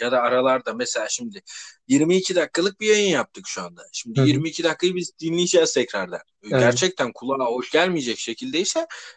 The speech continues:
Speaker 1: e, sileriz. Ama işte arada ufak tefek şeyler olursa da kurbanınız olayım yani, ezmeyin bizi ya.
Speaker 2: Ya zaten şey, e, daha önce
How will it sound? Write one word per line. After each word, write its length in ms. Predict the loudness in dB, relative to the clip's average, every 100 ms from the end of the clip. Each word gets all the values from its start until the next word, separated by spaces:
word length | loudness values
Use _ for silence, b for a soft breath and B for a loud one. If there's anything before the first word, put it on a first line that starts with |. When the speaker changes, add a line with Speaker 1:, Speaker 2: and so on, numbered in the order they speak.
| _
Speaker 1:
e, 80 | 0
sileriz. 640 | 4 4 4 4 0 -10 -14 _ _
Ama 340 | 2 4 2 0
işte 380 | -6 -2 -2 0
arada 340 | 4 6 6
ufak 300 | 4 2 0
tefek 280 | -2 -2 -2
şeyler 360 | 0 2 2 2
olursa 460 | 0 -2 2 2
da 180 | 4 -2 -4
kurbanınız 720 | 0 2 2 0 -2 -6 2
olayım 300 | 4 2 -2 -8 -6
yani, 160 | -6 0
ezmeyin 580 | 2 2 -2 -4 -8 -10
bizi 260 | -14 -8
ya. 140 | -6 -6 -12 0
Speaker 2:
Ya 140 | 4 4
zaten 460 | 6 4 6 4
şey, 460 | 2 4 6 6 2 2
e, 80 | 6 8 8 8 6 2 4
daha 260 | 6 8 6
önce 320 | 6 6